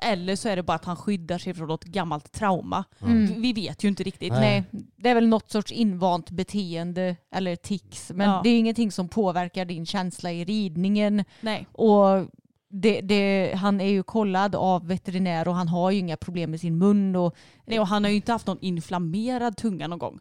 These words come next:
Speaker 3: Nej,
Speaker 2: Nej.
Speaker 1: Men
Speaker 3: exakt.
Speaker 1: frågan är ju om, de, om den verkligen har varit inflammerad eller om
Speaker 3: Ja.
Speaker 1: de säger det bara.
Speaker 3: Det, med tanke på vad som stod i köpeavtalet,
Speaker 1: Mm.
Speaker 3: där känns det ju som om, ja, det verkligen var så här, att den har amputerats eller opererats bort på grund av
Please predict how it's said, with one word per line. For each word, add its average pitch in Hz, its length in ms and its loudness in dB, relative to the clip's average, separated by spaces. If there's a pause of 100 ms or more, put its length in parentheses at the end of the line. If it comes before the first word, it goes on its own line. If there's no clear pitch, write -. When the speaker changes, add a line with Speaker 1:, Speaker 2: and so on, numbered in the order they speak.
Speaker 3:
Nej, 214 280 4
Speaker 2:
Nej. 90 160 -4
Speaker 1:
Men 208 80 0
Speaker 3:
exakt. 202 100 -2
Speaker 1:
frågan 220 360 2
är 214 60 0
ju 185 80 0
om, 180 140 -2
de, 175 340 -2
om 196 160 0
den 185 120 0
verkligen 175 240 -4
har 190 240 0
varit 190 540 0
inflammerad 208 420 0
eller 170 200 2
om 226 60 4
Speaker 3:
Ja. 220 80 2
Speaker 1:
de 214 80 0
säger 202 460 -4
det 170 120 -4
bara. - 260 -2
Speaker 3:
Det, - 0 - (140)
med 240 160 4
tanke 254 260 0
på 247 140 2
vad 240 160 4
som 254 100 0
stod 208 280 0
i 196 40 -2
köpeavtalet, 185 1400 0
Speaker 1:
Mm. 196 240 -4
Speaker 3:
där 220 220 2
känns 196 280 -4
det 190 100 -6
ju 185 60 -2
som 180 280 -2
om, 170 380 -4 (400)
ja, 175 280 2
det 175 120 -6
verkligen 175 260 -4
var 165 100 -6
så 180 80 -6
här, - 120 -6 (320)
att - 200 -8
den 170 200 -2
har 175 500 2
amputerats 165 1040 -8
eller 185 160 -2
opererats 170 400 -6
bort 151 320 -8
på 190 140 0
grund 165 420 -4
av 160 480 -4